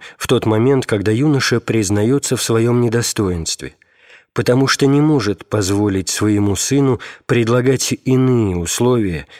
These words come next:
для восстановления своего знания, недостойные тех первичных, изначальных и вечных взаимоотношений, к которым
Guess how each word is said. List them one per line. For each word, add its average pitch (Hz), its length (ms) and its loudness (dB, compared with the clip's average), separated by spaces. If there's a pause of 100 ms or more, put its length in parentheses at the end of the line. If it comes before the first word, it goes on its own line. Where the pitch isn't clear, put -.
для 104 240 0
восстановления 107 840 0
своего 110 420 0
знания, 92 560 -4 (580)
недостойные 123 920 2
тех - 460 -4
первичных, 123 760 -2 (220)
изначальных 113 1000 0
и 117 100 -4
вечных 104 680 -2
взаимоотношений, 98 1200 -2 (320)
к - 60 -12
которым 117 500 0